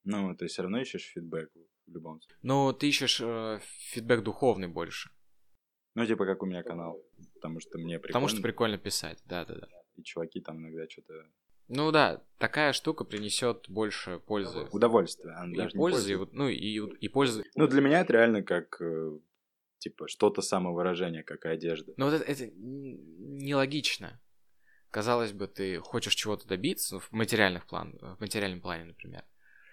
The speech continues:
Speaker 2: И ты такой: «Всё, надо делать». И ты вот делаешь, делаешь, делаешь, но из-за того, что это,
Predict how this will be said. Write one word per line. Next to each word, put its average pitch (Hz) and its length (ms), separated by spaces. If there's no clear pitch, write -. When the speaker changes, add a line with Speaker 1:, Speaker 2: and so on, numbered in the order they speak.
Speaker 2:
И 113 120
ты 110 100
такой: 101 180
«Всё, 104 200
надо 101 200
делать». 90 540
И 98 100
ты 95 120
вот 90 240
делаешь, 87 360
делаешь, 85 360
делаешь, 147 440
но 101 80
из-за 98 160
того, 110 220
что - 240
это, 92 480